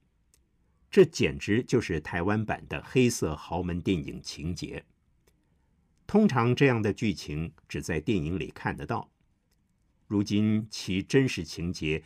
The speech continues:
就出现在现实社会里。还有一段，这一家人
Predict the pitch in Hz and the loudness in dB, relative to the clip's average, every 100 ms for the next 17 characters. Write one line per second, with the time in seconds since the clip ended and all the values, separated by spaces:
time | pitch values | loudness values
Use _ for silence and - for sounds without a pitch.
0 | _ - 95 78 - 110 - 90 71 67 | _ 0 0 0 -2 -4 0 0 0 -6
1 | - 123 85 - 69 147 104 82 - 71 | -4 -2 -2 -4 -4 -2 -2 -4 -10 -14
2 | - _ _ _ _ _ _ _ _ _ | -18 _ _ _ _ _ _ _ _ _
3 | _ - 82 151 180 67 71 71 - _ | _ -8 0 2 2 -2 -6 -8 -8 _
4 | _ _ _ _ _ _ 220 185 156 156 | _ _ _ _ _ _ 2 2 2 2
5 | 107 92 | 2 0